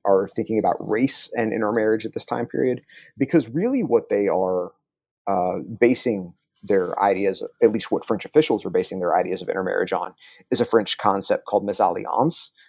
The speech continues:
which is, which grows out of early modern French thinking about marriages between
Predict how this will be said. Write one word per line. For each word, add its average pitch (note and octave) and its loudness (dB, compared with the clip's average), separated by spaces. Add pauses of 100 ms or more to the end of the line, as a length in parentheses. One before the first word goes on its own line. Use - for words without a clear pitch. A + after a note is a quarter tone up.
(140)
which - 0
is, G#2 0 (120)
which C3 0
grows B2 0
out G#2+ -2
of F#2 -6 (120)
early G#2+ 6
modern G2 0
French - -10
thinking F#2+ -8
about F2+ -2
marriages F#2+ 0
between F#2 -8